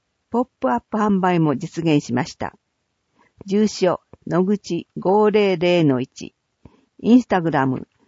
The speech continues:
アットマーク、ユーシーエイチアイエヌオーケーオードットエスエイチオーピー。宮山株式会社、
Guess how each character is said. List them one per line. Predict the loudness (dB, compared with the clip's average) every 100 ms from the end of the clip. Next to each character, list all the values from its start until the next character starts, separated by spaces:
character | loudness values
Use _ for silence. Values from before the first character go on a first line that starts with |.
| _ -6
ア | -6
ッ | -4
ト | 0
マ | 0 0
ー | -2
ク、 | -8 -12 -12 _ _ _ -4
ユ | 0 0
ー |
シ | -2 -4 -2 -2 -2
ー |
エ | -4
イ |
チ | -4 -2 0
ア | 0
イ | -2
エ | 0 4
ヌ | 6 4
オ | 2
ー | 0
ケ | 0 2 2
ー |
オ | 2 0 -2
ー |
ド | -6
ッ | -8 -6
ト | -6 -6 _ -10
エ | -10
ス | -4 -2
エ | -2
イ |
チ | -4 -6
オ | -2 -2
ー | -4 -10
ピ | -14 -14
ー。 | _ _ _ _ _ _ -20 _ _ _ _ _ _ _ _ _ _ _ -8
宮 | -2 2
山 | 4 4
株 | 0 -2 -2
式 | -4 -10
会 | -4 -4
社、 | -6 -8 -8